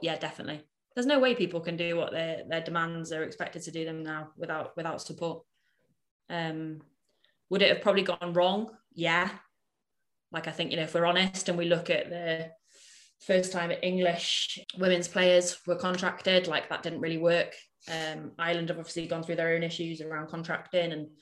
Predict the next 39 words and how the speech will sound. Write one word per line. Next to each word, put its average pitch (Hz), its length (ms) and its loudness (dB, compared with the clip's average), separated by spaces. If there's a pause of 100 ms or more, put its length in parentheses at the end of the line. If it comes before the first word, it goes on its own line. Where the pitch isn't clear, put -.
(540)
coming 175 200 -2
out 160 100 0
the 160 100 0
other 160 120 -4
way. 170 400 6
Scotland 165 680 -2
with 165 140 -2
a 151 140 0
sort - 200 -6
of 156 60 -8
a 151 60 -8
tiered 165 480 2
academy 165 500 -2
was 160 100 -2
a 147 60 -8
different 170 340 -4
approach 175 420 0
to 175 100 2
it. 170 240 2
I - 200 -20
think 175 220 0 (500)
people 180 340 -4
try 175 300 4
stuff 175 420 2
and, 160 300 -6 (840)
and, 165 140 -6 (200)
and 170 100 -4
probably 170 220 -2
do 165 180 2
fail, 160 460 0
but 160 200 -2
unless 165 300 -4
you 170 80 0
actually 160 260 -4
try 170 320 0
it, 151 140 0
you're 151 100 -6
never 160 140 -6
gonna, 151 200 -8